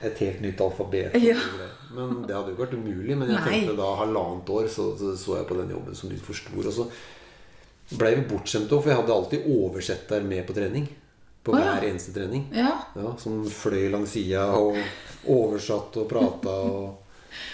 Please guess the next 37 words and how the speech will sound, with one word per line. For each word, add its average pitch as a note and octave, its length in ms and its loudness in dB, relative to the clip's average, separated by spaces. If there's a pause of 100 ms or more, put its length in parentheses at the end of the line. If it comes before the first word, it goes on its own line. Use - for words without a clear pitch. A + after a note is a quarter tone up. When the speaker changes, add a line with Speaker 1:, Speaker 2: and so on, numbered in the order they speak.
(100)
Speaker 2:
Som, G#3+ 400 6
så - 140 -2
ja, G#3 120 6
som G#3 140 4
både E3+ 260 2
snakket E3+ 320 0
engelsk D#3 420 -2
og, D#3 340 0 (320)
Speaker 1:
Ja, F#2+ 100 -2 (340)
Speaker 2:
og, F#3 100 -4
ja, - 80 -2
Speaker 1:
og G#3+ 60 4
japansk. F3+ 300 2
Speaker 2:
med E3+ 180 2
de F3+ 60 -2
andre, E3 240 0
ja. F#3 120 -2 (120)
Speaker 1:
Ja. - 80 -2 (600)
Speaker 2:
Og G3 80 0
jeg G#3+ 140 4
synes, A#3+ 160 2
ja, A#3 180 6
så A#3+ 140 0
kjekt - 460 -2
da, D4 160 6
at G#3+ 120 0
du G#3 460 6
liksom G3+ 300 -2
fikk, - 340 -6
eh, F#3 680 4 (1160)
hjelp E3+ 260 2
sånn E3 300 -2
sett. - 420 -2 (260)
Men, B3+ 200 8
men, B3 180 6
men B3+ 140 10
du A#3+ 80 4